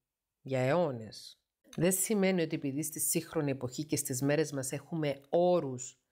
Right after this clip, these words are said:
για να περιγράψουμε φαινόμενα ψυχολογικά, ότι αυτά δεν συνέβαιναν και στο παρελθόν, ή ότι επειδή τώρα μπορούμε να ονοματίσουμε μία πράξη ή δεχθεί και να πούμε "αυτό είναι γονική αποξένωση",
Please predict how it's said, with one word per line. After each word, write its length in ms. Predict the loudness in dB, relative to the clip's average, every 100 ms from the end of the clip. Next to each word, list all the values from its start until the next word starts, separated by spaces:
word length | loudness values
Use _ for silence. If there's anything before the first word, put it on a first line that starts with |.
| _ _ _
για 160 | -4 -2
να 120 | 0
περιγράψουμε 840 | 0 0 2 0 -2 -10 -10 -10
φαινόμενα 600 | -10 -8 -6 -4 -4 -4
ψυχολογικά, 720 | -6 -10 -8 -6 -6 -2 0
ότι 140 | 0 -2
αυτά 300 | -6 -2 0
δεν 240 | 2 0
συνέβαιναν 840 | 0 -4 -2 -2 0 -2 -6 -10 -14
και 100 | -10
στο 200 | -8 -6
παρελθόν, 600 | -4 -4 -4 -4 -2 -2 -6 _ -20 -20 -16
ή 200 | -2 2
ότι 440 | 4 2 0 -6 -4
επειδή 380 | -4 -2 -2
τώρα 360 | 0 2 4 2
μπορούμε 400 | -2 -4 -2 -2
να 140 | -2
ονοματίσουμε 880 | -2 -2 -2 -2 -2 -2 0 0 0
μία 260 | 2 2 0
πράξη 580 | 0 -2 -2 -6 -6 -6
ή 80 |
δεχθεί 420 | -6 -8 -8 -10 -6
και 160 | -2
να 120 | -2
πούμε 220 | -2 -2 -2
"αυτό 340 | -4 -2 0
είναι 140 | 0
γονική 340 | 0 -2 -2 -4
αποξένωση", 760 | -4 -6 -4 -2 -2 -4 -8